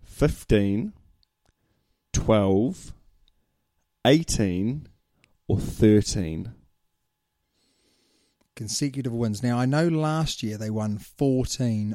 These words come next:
Speaker 2: of their sixteen games. So does this count as over seasons, or is this just within one season?
Speaker 1: How many consecutive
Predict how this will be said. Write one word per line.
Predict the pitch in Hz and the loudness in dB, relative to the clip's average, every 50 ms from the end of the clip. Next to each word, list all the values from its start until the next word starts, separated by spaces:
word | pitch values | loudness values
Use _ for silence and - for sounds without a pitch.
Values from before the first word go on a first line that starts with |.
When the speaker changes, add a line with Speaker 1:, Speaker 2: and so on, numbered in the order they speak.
| - - | -6 -10
Speaker 2:
of | 113 104 | -12 -8
their | 110 110 104 | -8 -8 -6
sixteen | - - - - 123 - - - - 120 113 110 110 107 | -6 -6 -6 -6 -6 -8 -10 -10 -6 -6 -4 -4 -4 -6
games. | 107 113 110 107 104 101 104 110 - - _ _ - - _ _ _ _ - | -6 -6 -6 -6 -8 -10 -12 -14 -16 -18 _ _ -20 -20 _ _ _ _ -12
So | - - 135 127 | -4 -4 -2 -4
does | 117 - 156 160 185 196 185 - - | 0 0 0 0 0 0 -2 -4 -4
this | - 190 185 165 - - - | -2 -2 -2 -2 -2 -4 -6
count | - - - 175 170 151 113 101 - 143 - - - - _ _ | -8 -8 -4 -2 -2 -2 -4 -6 -12 -14 -16 -16 -16 -18 _ _
as | - 127 123 123 113 - - - _ | -4 -2 -2 -2 -4 -6 -10 -10 _
over | - 139 139 143 135 131 139 | 2 4 4 4 4 2 -2
seasons, | - - 156 143 143 139 143 170 190 208 202 - - - _ | -2 -2 -2 -2 -2 -2 -4 -4 -4 -4 -6 -8 -10 -18 _
or | - 123 117 | -6 -6 -4
is | 113 127 | -4 -4
this | 131 - | -6 -6
just | - 135 117 - - | -6 -6 -8 -6 -8
within | 127 120 131 123 123 123 | -6 -4 -2 0 0 0
one | 120 131 127 123 123 127 117 | 0 2 2 2 2 0 -2
season? | - - 127 120 117 107 104 107 110 107 - _ _ _ _ _ _ _ _ _ _ _ _ _ _ _ _ _ _ - - | -2 -2 0 0 0 -2 -4 -8 -12 -14 -18 _ _ _ _ _ _ _ _ _ _ _ _ _ _ _ _ _ _ -20 -8
Speaker 1:
How | - 143 139 143 151 156 165 | -2 0 0 2 2 0 0
many | 160 139 104 127 135 135 135 135 131 131 | -2 -2 -2 0 0 2 4 4 2 2
consecutive | - - - 135 113 107 - - - - - - 143 135 - - - 156 - - - 139 123 120 - | 2 2 0 0 0 -2 2 4 4 6 6 4 0 0 -2 -8 -8 -6 -6 -4 -4 -4 -4 -6 -12